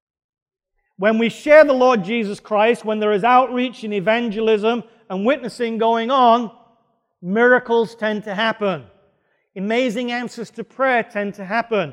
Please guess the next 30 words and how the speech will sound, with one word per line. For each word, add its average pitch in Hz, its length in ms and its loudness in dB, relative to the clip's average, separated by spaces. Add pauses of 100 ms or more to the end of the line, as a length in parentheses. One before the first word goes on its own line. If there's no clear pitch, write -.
(540)
The 180 80 -4
moving 262 540 2
of 233 100 2
the 233 120 -2
Holy 240 360 2
Spirit 254 400 -2
is 208 140 -2
always 247 460 4
along 233 420 0
the 220 80 -4
cutting 220 420 -4
edge 196 480 -2 (500)
of 185 140 -4
evangelism. 175 880 -4 (1160)
So 208 160 -2
when 226 160 4
we 233 100 0
claim 233 300 2
promises 247 520 0
like, 220 220 2
"I 208 100 2
will 202 120 0
never 202 240 0
leave 233 300 -2
you, 269 100 0
I 208 100 4
will 202 120 0
never 202 240 -2
forsake 214 540 -6
you, 254 160 -6